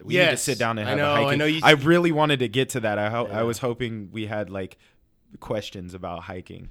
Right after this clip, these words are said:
Speaker 2: I know,
Speaker 1: 'Cause
Speaker 2: and
Speaker 1: I
Speaker 2: I
Speaker 1: know you
Speaker 2: did, I
Speaker 1: hike.
Speaker 2: did, but, but
Speaker 1: <laughs>
Speaker 2: like, with only an hour, it was, like, the, what I was gonna do
Speaker 1: Yeah.
Speaker 2: was an hour of music, and then, and then the second hour was gonna be more, like, lifestyle.
Speaker 1: Yeah.
Speaker 2: Yeah, so, but it's okay.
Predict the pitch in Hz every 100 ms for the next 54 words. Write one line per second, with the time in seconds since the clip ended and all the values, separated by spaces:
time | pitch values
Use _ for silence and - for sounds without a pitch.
0 | - 160 165 165 160 151 139 160 135 123
1 | 135 160 147 139 131 117 135 127 143 127
2 | 120 - 139 143 147 143 123 127 127 127
3 | 120 113 110 107 - 135 131 143 139 _
4 | - 147 147 117 147 139 127 135 135 127
5 | 131 123 131 127 117 113 123 117 107 -
6 | 120 123 117 113 104 113 113 110 107 107
7 | 110 104 - 127 123 127 117 104 87 -
8 | 104 104 98 - 117 107 139 156 190 160
9 | 120